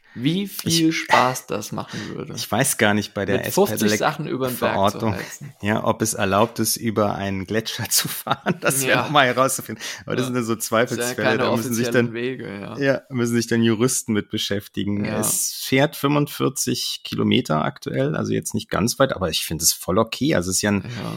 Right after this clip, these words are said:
Speaker 2: massive, so Kettenraupentechnik da drin.
Speaker 1: Ja,
Speaker 2: Also ich
Speaker 1: voll.
Speaker 2: will's auf jeden Fall ausprobieren.
Speaker 1: Ja,
Speaker 2: <laughs>
Speaker 1: ich glaub, das macht richtig Spaß.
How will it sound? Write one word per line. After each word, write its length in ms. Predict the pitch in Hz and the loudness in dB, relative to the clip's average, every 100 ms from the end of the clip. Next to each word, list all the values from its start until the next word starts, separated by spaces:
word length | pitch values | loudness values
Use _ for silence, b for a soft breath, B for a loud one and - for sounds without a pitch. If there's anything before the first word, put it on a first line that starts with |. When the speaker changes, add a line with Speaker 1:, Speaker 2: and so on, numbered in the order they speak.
| B _ | B _
Speaker 2:
massive, 840 | - 98 - - 117 113 110 107 104 - - - 55 107 | 0 2 2 0 2 6 6 6 2 -4 -12 -14 -16 -12
so 80 | 101 | -12
Kettenraupentechnik 1400 | - - 151 117 107 87 117 - 110 113 120 - 117 - | -4 -2 2 2 4 4 4 4 0 2 -4 -2 -6 -4
da 120 | 104 | -6
drin. 400 | 101 90 104 151 | -4 -2 0 0
Speaker 1:
Ja, 60 | 135 | -2
Speaker 2:
Also 480 | 95 98 101 98 104 - - | 0 2 2 2 0 -8 -8
ich 180 | 113 | -4
Speaker 1:
voll. 260 | - 98 95 | -2 -4 4
Speaker 2:
will's 180 | 123 120 | 4 4
auf 120 | 104 | 4
jeden 140 | 113 | 2
Fall 180 | 113 113 | 4 2
ausprobieren. 640 | 92 98 - 95 82 85 95 _ - | 2 -2 -6 -6 -4 -4 -6 _ -6
Speaker 1:
Ja, 220 | 98 107 | -2 2
Speaker 2:
<laughs> 380 | 180 - - - | 0 4 2 4
Speaker 1:
ich 260 | - 101 - | 2 2 0
glaub, 260 | 101 107 | 0 0
das 200 | - 110 | -2 -2
macht 400 | 110 107 - - | 0 -2 -4 -2
richtig 320 | 117 110 - - | 0 0 -2 -6
Spaß. 520 | - - 76 - | -2 -2 -2 -8